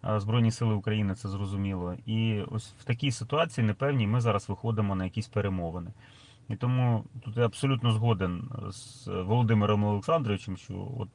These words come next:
от так на перемовини виходить абсолютно безглуздо. Я згоден. Просто два з половиною роки ми повинні були шукати ось це місце можливостей. Ну,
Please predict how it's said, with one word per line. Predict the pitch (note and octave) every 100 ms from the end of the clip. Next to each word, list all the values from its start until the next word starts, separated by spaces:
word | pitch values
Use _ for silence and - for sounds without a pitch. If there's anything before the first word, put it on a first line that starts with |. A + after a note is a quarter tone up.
| -
от | G#2 G#2+
так | D3+ C3+
на | A#2
перемовини | A#2+ A2 A2 B2+ A#2 G#2
виходить | F#2+ F#2+ - G#2+ G2 - - - - - - - -
абсолютно | - - G#2 G2+ G2 - - -
безглуздо. | F#2+ G#2+ G#2 F#2 D#2+ D#2 -
Я | - D#3
згоден. | D#3+ D#3+ F#2 F2+ A2+ -
Просто | - A#2 -
два | G2+ D#3
з | -
половиною | - B2 B2 A#2
роки | A#2 E3 - G#2 G2
ми | G2+
повинні | G2 A#2+ C#3 A2
були | G2 G2
шукати | - - B2 A2+ - - - -
ось | - -
це | A#2+
місце | A2 A2+ A#2 - -
можливостей. | F#2+ G2 G#2+ G#2 E2+ - - - - - - - - -
Ну, | C3 D3